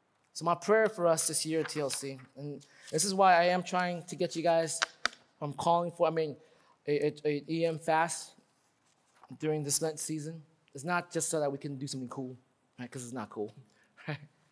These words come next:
But that you would, that you would seek the face of God. That you would seek God's heart,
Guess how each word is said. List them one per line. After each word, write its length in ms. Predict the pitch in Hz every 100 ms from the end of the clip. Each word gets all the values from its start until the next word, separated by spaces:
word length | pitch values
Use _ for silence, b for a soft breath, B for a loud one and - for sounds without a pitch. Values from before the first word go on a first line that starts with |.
| _ _ _ _ _ _ _ _ _ _ _ _ _ -
But 80 |
that 120 | 170 170
you 80 |
would, 120 | 180 180 - 175 147
that 180 | 165 196
you 80 |
would 100 | 185
seek 340 | - - 208 208
the 60 |
face 260 | - 165 -
of 100 | 117
God. 240 | 104 98 - _ _ _ _ _ _ _ _ _ _ _ _ _ _ _ _ _ _ -
That 140 | 156
you 60 | 208
would 80 | 185
seek 400 | - 240 233 -
God's 220 | 185 170
heart, 440 | - 175 185 160